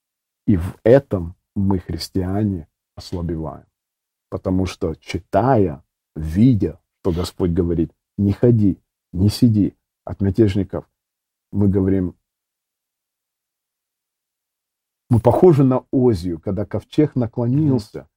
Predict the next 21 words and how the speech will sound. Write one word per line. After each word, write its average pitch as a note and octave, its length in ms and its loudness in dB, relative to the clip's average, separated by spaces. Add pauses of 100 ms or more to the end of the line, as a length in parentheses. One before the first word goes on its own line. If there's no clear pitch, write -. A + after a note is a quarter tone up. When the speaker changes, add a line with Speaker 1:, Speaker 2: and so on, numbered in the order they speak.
(360)
Speaker 1:
и F#2 60 -8
было G#2+ 260 0
сказано: A#2 720 -2 (440)
«Не G2+ 160 0
прикасайтесь, G2 840 -8 (680)
надо A2 300 0
поддержать F#2 580 -4
Speaker 2:
Мгм. A2+ 80 0
Speaker 1:
ковчег». - 460 -8 (180)
Вот, G#3+ 180 -2 (1300)
вот G#2+ 200 -4
в B2+ 60 4
этом, A2+ 280 4
я G2+ 160 2
думаю, F#2 320 -2
самая A#2 420 0
большая F#2 420 -4
опасность G#2+ 640 -2
сегодня F#2 640 0
для F#2+ 220 -2
христиан. D#2+ 640 -8